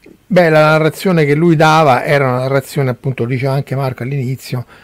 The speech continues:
trasversale, cioè non era il Giappone tutto bene, non era il Giappone tutto male, è il Giappone com'è, che è una, una nazione con, beh, po-, po-, aspetti positivi e negativi.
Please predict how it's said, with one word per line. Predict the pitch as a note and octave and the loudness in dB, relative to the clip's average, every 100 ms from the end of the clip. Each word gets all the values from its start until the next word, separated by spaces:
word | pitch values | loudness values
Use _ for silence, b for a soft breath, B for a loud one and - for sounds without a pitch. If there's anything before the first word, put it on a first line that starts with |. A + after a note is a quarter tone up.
| B B _ | B B _
trasversale, | B2 A2 A2+ A#2 - C#3+ B2+ G2 G2+ | -6 -4 -6 -8 -2 0 0 -4 -10
cioè | F#2+ C#3 B2 | -8 -6 -4
non | B2 D3 | -4 -2
era | C#3 | 0
il | C3 | -2
Giappone | B2 A#2+ - C#3+ C3 A2+ | -6 -10 -8 -6 -6 -8
tutto | C3 - C#3+ | -10 -6 -4
bene, | D#3 C#3+ C#3+ | -2 -2 0
non | C3 A#2+ | -2 -4
era | C#3 | -6
il | B2+ | -6
Giappone | A#2+ B2 C3+ | -8 -6 -6
tutto | A#2+ - | -6 -6
male, | C#3+ C3+ C#3+ | -4 -2 -4
è | F#2+ | -6
il | G#2 | -6
Giappone | C#3+ - A2+ A2 | -8 -6 -6 -4
com'è, | G#2 C3 G#2+ | -4 -4 -4
che | - G#2 | -6 -8
è | |
una, | A2+ A#2+ A#2 | -6 -6 -6
una | A2 A2 A2 A#2 A2 A2+ | -8 -8 -10 -10 -10 -6
nazione | B2 B2+ - A#2+ B2 A#2 | -6 -8 -6 -6 -6 -6
con, | G2 G#2 G#2 G#2+ | -10 -10 -10 -8
beh, | A2 A2+ G2+ G2+ - | -8 -8 -10 -12 -16
po-, | A2+ C3 | -20 -18
po-, | - A#2+ A#2 A#2 A#2+ A2+ | -16 -14 -12 -10 -10 -10
aspetti | - A#2+ - | -10 -10 -8
positivi | A#2+ A#2+ C3 | -8 -6 -6
e | |
negativi. | B2 A#2+ B2+ A#2 | -4 -4 -6 -8